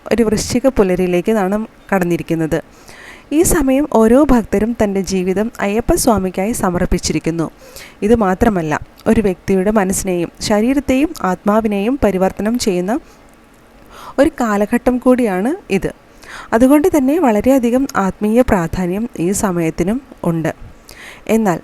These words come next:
ശബരിമല വ്രതം എടുക്കുന്ന ഓരോ വ്യക്തിയും അറിഞ്ഞിരിക്കേണ്ടതും ശ്രദ്ധിക്കേണ്ടതും മനസ്സിലാക്കേണ്ടതുമായ ചില കാര്യങ്ങളുണ്ട്. അതിൽ ദൈനംദിന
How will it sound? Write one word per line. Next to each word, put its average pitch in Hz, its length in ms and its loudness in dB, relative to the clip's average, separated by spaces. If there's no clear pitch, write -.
ശബരിമല 233 580 2
വ്രതം 233 420 0
എടുക്കുന്ന 185 500 0
ഓരോ 185 300 6
വ്യക്തിയും 196 440 -2
അറിഞ്ഞിരിക്കേണ്ടതും 196 920 -2
ശ്രദ്ധിക്കേണ്ടതും 254 760 2
മനസ്സിലാക്കേണ്ടതുമായ 196 1000 0
ചില 214 220 0
കാര്യങ്ങളുണ്ട്. 175 760 0
അതിൽ 240 280 4
ദൈനംദിന 269 560 2